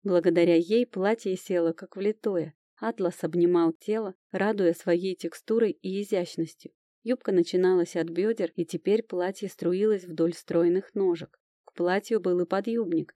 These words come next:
но его я откинула в сторону, посчитав, что и так выгляжу отлично. Подойдя к зеркалу, поправила лиф платья, который держался на нешироких бретелях. Неглубокий вырез привлекал к себе внимание.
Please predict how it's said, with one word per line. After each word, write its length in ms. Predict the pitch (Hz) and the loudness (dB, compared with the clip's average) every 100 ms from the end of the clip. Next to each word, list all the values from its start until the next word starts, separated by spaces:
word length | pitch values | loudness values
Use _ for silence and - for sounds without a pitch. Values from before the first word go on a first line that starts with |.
| - | -2
но 100 | 190 | 0
его 240 | 196 226 | 2 4
я 200 | 240 185 | 2 0
откинула 480 | 170 - 190 196 202 | -4 -4 -2 0 -4
в 40 | |
сторону, 460 | - 226 208 165 151 | -2 0 0 0 -2
посчитав, 480 | - 160 175 180 185 | -4 -4 -4 -4 -6
что 160 | - | -2
и 80 | 226 | -2
так 320 | 226 214 - | 0 -4 -4
выгляжу 460 | 170 165 165 170 175 | -6 -4 -4 -2 -4
отлично. 600 | 190 196 170 - - 151 _ _ _ | -4 -8 -10 -12 -16 -18 _ _ _
Подойдя 440 | 185 180 185 180 | 2 4 2 2
к 80 | 170 | 0
зеркалу, 480 | 170 196 226 - 180 | 0 0 0 -2 -4
поправила 600 | 170 165 175 180 170 165 | -2 -2 0 0 2 2
лиф 300 | 165 175 - | 2 -2 -4
платья, 440 | - 185 233 - | -6 -4 -2 -4
который 340 | 175 160 175 170 | -6 -4 -2 -2
держался 560 | 165 170 202 226 - | -2 -2 -2 -2 0
на 80 | 175 | 2
нешироких 720 | 165 175 185 175 180 - 185 | 4 2 0 -2 -2 -4 -8
бретелях. 600 | 180 214 - 190 165 151 _ _ | -2 -2 -2 -4 -4 -8 _ _
Неглубокий 640 | - 190 185 185 190 190 185 | 0 2 2 2 0 0 0
вырез 340 | 220 254 196 | 2 2 0
привлекал 520 | - 180 175 170 220 | -2 2 2 2 -2
к 60 | 233 | -4
себе 300 | - 165 185 | -6 -4 -2
внимание. 640 | 202 214 214 180 170 160 | 0 0 2 2 0 -4